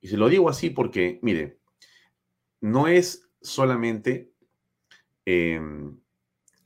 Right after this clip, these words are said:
tener la razón legal o constitucional. Eso es una parte. Seguramente importante porque tanto la doctora Tudela como la doctora Echaíz o la doctora Juárez son personas que me imagino que ustedes como a mí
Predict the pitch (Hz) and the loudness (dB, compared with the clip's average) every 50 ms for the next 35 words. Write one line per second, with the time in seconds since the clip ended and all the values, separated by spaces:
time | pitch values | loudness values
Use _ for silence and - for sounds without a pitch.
0 | _ _ _ _ - - 107 98 98 107 117 120 135 131 - 104 95 85 82 82 | _ _ _ _ -8 -4 -2 -2 0 0 0 0 -2 -2 -4 -2 -2 -2 -2 -4
1 | 80 - - 117 110 110 113 - - - 90 82 85 85 92 95 98 98 - - | -8 -6 -4 -4 -4 -4 -6 -8 -6 -6 -2 -2 0 2 2 2 0 0 -4 -6
2 | 85 - - 71 69 76 69 - 82 80 82 78 73 71 - - 117 131 123 - | -10 -10 -10 -12 -12 -12 -12 -10 -8 -6 -6 -6 -6 -6 -8 -8 -4 -4 -4 -4
3 | - 113 98 85 80 - 90 82 69 - - - - _ _ _ _ _ _ _ | -4 -4 -4 -4 -2 -2 -2 -2 -2 -6 -14 -20 -20 _ _ _ _ _ _ _
4 | _ _ _ _ _ _ _ _ _ _ _ _ _ _ _ _ _ _ _ _ | _ _ _ _ _ _ _ _ _ _ _ _ _ _ _ _ _ _ _ _
5 | - - 110 117 120 120 123 120 120 120 110 98 98 87 87 - 101 98 95 107 | -8 -4 -2 0 0 2 0 0 0 -2 -2 -2 -2 -4 -2 -2 -2 -2 -2 -4
6 | 90 - 90 - - - 85 80 78 73 - - 101 98 101 101 110 101 95 85 | -4 -2 -4 -6 -4 -6 -8 -8 -8 -8 -6 -4 -4 -4 -4 -4 -4 -2 -2 -2
7 | 82 78 78 80 78 71 - - 92 92 92 87 - - _ _ _ - 85 80 | -2 -4 -4 -6 -8 -6 -2 -2 0 2 0 0 -2 -8 _ _ _ -8 -2 2
8 | 90 92 92 90 90 92 87 - 92 87 82 82 78 80 78 78 76 76 - 92 | 2 4 4 4 2 0 -2 -4 -6 -6 -4 -4 -4 -4 -4 -4 -4 -2 -2 0
9 | 95 90 - - 85 82 87 90 87 - - _ - 90 82 78 76 78 - 98 | 0 0 -2 -2 -4 -2 -2 -2 -2 -4 -10 _ -6 -6 -6 -6 -6 -8 -8 -6
10 | 92 90 - - 90 80 80 90 90 - _ _ _ _ _ _ _ _ _ _ | -6 -6 -4 -2 -2 -2 -2 -4 -6 -10 _ _ _ _ _ _ _ _ _ _
11 | _ - - 104 104 101 95 85 - 95 85 87 85 82 - - 92 98 - - | _ 0 0 0 0 0 -2 -2 -2 -2 -2 -2 -4 -6 -2 -2 -2 -2 -2 -6
12 | _ _ - - 113 107 101 95 120 113 107 101 - 101 90 - - 95 92 - | _ _ -8 -6 -4 -4 -2 -2 -2 -4 -4 -4 -4 -4 -4 -2 -2 -2 -2 -4
13 | - 87 85 82 82 90 92 90 90 | -6 -6 -4 -4 -2 -2 -2 -4 -4